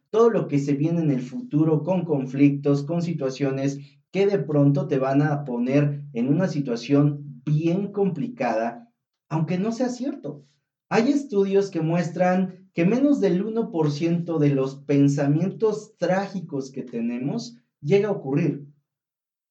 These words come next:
Y tenemos un montón de pensamientos trágicos en el día. Entonces, en este sentido, cada uno de nosotros tiene que hacer un esfuerzo para ser feliz.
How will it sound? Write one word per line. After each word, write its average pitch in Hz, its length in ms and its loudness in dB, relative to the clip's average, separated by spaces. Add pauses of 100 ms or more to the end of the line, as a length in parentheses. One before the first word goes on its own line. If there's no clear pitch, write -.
Y 147 100 -2
tenemos 233 400 2
un 277 100 4
montón 240 360 2
de - 80 2
pensamientos 139 580 0
trágicos 135 500 -4
en 110 120 -8
el 110 120 -10
día. 113 320 -6 (360)
Entonces, 160 580 -2 (260)
en 185 160 0
este 294 280 4
sentido, 170 760 -2 (1400)
cada 240 340 2
uno 214 280 -2
de 185 40 -2
nosotros 123 760 -4 (280)
tiene 277 500 2
que 220 440 0 (560)
hacer 214 440 4
un 220 160 -2
esfuerzo 175 920 -2
para 127 220 -2
ser 131 260 -4
feliz. 104 640 -10